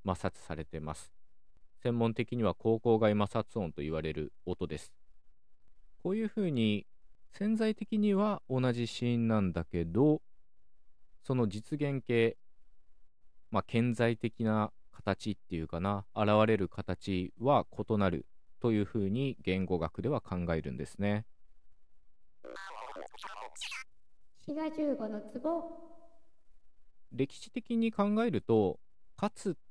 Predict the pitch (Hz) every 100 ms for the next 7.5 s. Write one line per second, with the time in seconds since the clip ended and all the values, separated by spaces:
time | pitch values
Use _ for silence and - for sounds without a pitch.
0 | - 113 104 98 98 - - - - -
1 | - - - - 117 127 - 131 120 110
2 | 127 113 110 127 92 - - - - -
3 | - - 123 92 - - - 92 - -
4 | 101 123 - 90 90 85 85 85 82 78
5 | - 80 - 87 82 - - - - -
6 | - 123 101 92 - 104 110 143 139 -
7 | 175 117 95 113 113